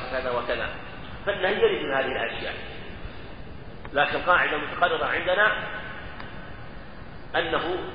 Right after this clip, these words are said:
الأصل فيه التحريم كما سيأتي، ولهذا قال: "فإن تجردت القرينة"، فإن تجردت فللتحريم، وهذا واضح في ما سبق، وهي تشمل كل الأوا-، كل النواهي،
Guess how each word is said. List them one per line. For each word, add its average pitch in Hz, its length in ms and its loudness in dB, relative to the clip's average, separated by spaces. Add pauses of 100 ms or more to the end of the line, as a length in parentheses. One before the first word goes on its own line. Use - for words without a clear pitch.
(100)
الأصل 160 320 2
فيه 147 100 -4
التحريم 185 440 0
كما 143 300 4
سيأتي، - 400 -2 (280)
ولهذا 151 260 4
قال: 165 260 6
"فإن 170 180 2
تجردت - 680 4
القرينة"، - 640 -2 (1800)
فإن 135 200 -4
تجردت 165 500 4 (200)
فللتحريم، - 580 -2 (1040)
وهذا 185 180 2
واضح 190 540 6
في - 340 -8
ما 131 60 0
سبق، - 280 -6 (920)
وهي 170 140 0
تشمل 214 460 4 (760)
كل 214 300 2
الأوا-، 156 480 4
كل 147 120 -2
النواهي، 123 600 0